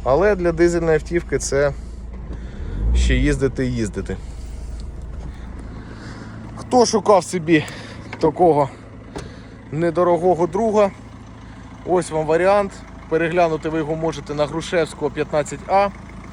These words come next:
автопарк. Придбати дану автівку ви можете як за готівку,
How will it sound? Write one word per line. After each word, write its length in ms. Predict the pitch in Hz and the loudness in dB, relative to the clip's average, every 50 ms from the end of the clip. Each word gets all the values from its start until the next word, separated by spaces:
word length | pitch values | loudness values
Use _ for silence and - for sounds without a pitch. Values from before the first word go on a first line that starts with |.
| - - - - - - - - - - - - - - - - - | -16 -16 -16 -16 -16 -16 -16 -16 -16 -16 -16 -16 -16 -16 -16 -8 -2
автопарк. 680 | - 135 135 - 156 151 - - 196 196 196 185 180 - - - - - - | 0 0 0 2 0 -2 2 4 6 6 6 6 4 -2 -10 -14 -14 -8 -4
Придбати 500 | - 151 160 160 156 175 170 156 160 160 | -2 0 0 2 4 4 4 4 2 2
дану 240 | 151 156 156 156 156 | 2 4 4 4 4
автівку 420 | 151 135 - - 170 - - 156 | 0 -2 -2 -4 -6 -4 -4 -4
ви 120 | 143 151 151 | -4 -4 -2
можете 360 | 151 147 143 139 120 151 151 | -2 -4 -4 -4 -4 -2 2
як 180 | 160 165 156 143 | 2 2 2 0
за 120 | 147 143 | -2 -4
готівку, 640 | 135 156 160 - - 208 208 190 - - 180 175 | -4 -6 -6 -8 -8 -8 -8 -6 -6 -6 -6 -6